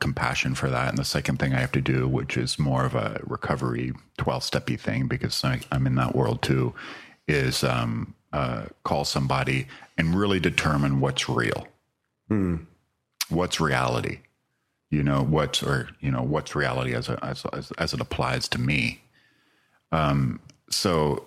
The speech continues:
Speaker 1: you know, when you're, when you're inside of those things, when you're inside of conflict and it's just kind of wrapped around you, um, you know, you just, uh,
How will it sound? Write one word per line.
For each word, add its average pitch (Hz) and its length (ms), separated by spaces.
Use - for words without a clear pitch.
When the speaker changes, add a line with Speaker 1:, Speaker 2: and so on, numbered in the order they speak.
Speaker 1:
you 85 160
know, 76 160
when 76 140
you're, 71 160
when 76 180
you're 71 120
inside 82 420
of 104 60
those 57 240
things, 71 260
when 71 160
you're 65 160
inside 71 480
of 85 120
conflict - 500
and 65 120
it's 67 140
just - 160
kind - 160
of - 220
wrapped 73 400
around 71 420
you, 67 280
um, 73 460
you - 260
know, 76 200
you 71 180
just, - 420
uh, 85 320